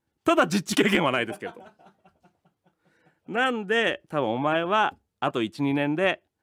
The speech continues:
大事なことに気づくから。そのタイミングを逃さないで。そのタイミングに正直に生きるべき。頑張れ、一回休み。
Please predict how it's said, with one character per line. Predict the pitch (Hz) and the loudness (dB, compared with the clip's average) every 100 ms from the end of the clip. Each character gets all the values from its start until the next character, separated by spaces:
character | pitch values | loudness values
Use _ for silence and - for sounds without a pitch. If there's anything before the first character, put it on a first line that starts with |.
| _ _ _ _ | _ _ _ _
大 | 127 143 | -2 0
事 | |
な | 135 | 0
こ | |
と | 139 | -2
に | 110 | -2
気 | 147 | -6
づ | 147 | -6
く | - | -10
か | - | -12
ら。 | - - _ _ _ _ _ _ _ _ _ _ _ _ _ _ | -14 -18 _ _ _ _ _ _ _ _ _ _ _ _ _ _
そ | - 202 | -8 -6
の | 202 | -2
タ | 196 | -2
イ | 180 | -4
ミ | 180 | -6
ン | 185 | -6
グ | 185 | 2
を | 233 - - _ _ _ _ | 2 2 -6 _ _ _ _
逃 | - 185 202 | 0 2 2
さ | 214 | 2
な | 156 | 2
い | 92 | -4
で。 | - _ _ _ _ _ _ _ _ | -12 _ _ _ _ _ _ _ _
そ | - | -8
の | 156 | -6
タ | 160 | -2
イ | 160 | -2
ミ | 156 | 0
ン | |
グ | 156 | 0
に | 151 | 0
正 | 190 208 | 2 0
直 | 196 196 | 0 2
に | 175 | 2
生 | 156 | 2
き | 156 | -2
る | |
べ | 110 | -4
き。 | 98 - _ _ _ _ _ _ _ - | -6 -12 _ _ _ _ _ _ _ 0
頑 | 202 240 | 4 4
張 | 208 | 4
れ、 | 113 | 0
一 | 123 | -4
回 | - 110 | -6 -4
休 | 98 98 | -4 -8
み。 | 87 | -12